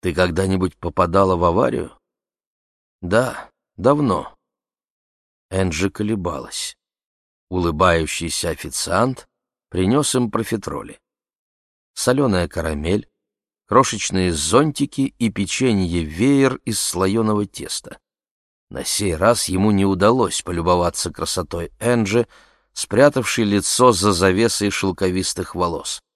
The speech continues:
«Я никому об этом не рассказывала, Марианна. И не стоит, если до сих пор больно». Анжелика залпом допила вино, слишком быстро,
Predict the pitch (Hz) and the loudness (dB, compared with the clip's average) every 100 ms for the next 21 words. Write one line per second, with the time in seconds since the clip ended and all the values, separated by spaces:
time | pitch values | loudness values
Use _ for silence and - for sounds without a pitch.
0 | _ _ _ _ _ _ _ _ - 92 | _ _ _ _ _ _ _ _ -4 0
1 | 92 90 92 95 98 98 90 98 98 101 | 0 0 0 0 2 2 2 0 -2 -2
2 | 104 104 104 - - - 87 87 80 76 | -2 -4 -6 -8 0 0 0 -2 -2 -4
3 | 73 85 73 58 - - - _ _ _ | -6 -8 -8 -8 -12 -18 -20 _ _ _
4 | _ _ _ _ _ - 80 80 - - | _ _ _ _ _ -8 -6 -4 -4 -6
5 | 80 87 98 113 113 110 92 95 92 98 | -2 2 2 2 -2 -2 -6 -6 -6 -6
6 | - 101 82 90 82 73 - _ _ _ | -4 -4 -2 -2 -4 -8 -16 _ _ _
7 | _ _ _ _ _ _ _ - 95 98 | _ _ _ _ _ _ _ -8 -2 0
8 | 98 135 127 120 90 80 127 127 - 120 | 2 0 2 2 2 2 4 4 2 0
9 | 101 95 104 104 101 98 85 76 - _ | 0 -4 0 2 2 0 -2 -8 -14 _
10 | _ - - 117 - 131 123 135 - - | _ -10 -6 -4 -4 -4 -2 -2 -4 -10
11 | - | -20